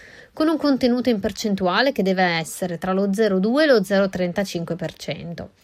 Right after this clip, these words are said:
Per quanto riguarda le proteine, non devono superare gli uno virgola otto grammi su cento millilitri e le sieroproteine vanno aumentate in rapporto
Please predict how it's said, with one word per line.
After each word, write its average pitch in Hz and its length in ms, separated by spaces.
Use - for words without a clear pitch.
Per 247 200
quanto 320 260
riguarda 214 640
le 208 160
proteine, 190 840
non 285 280
devono 180 400
superare 226 880
gli 226 80
uno 226 180
virgola 202 360
otto 190 300
grammi 185 560
su 214 140
cento 185 380
millilitri 175 640
e 294 140
le 254 100
sieroproteine 226 1080
vanno 269 260
aumentate 190 840
in 285 200
rapporto 220 720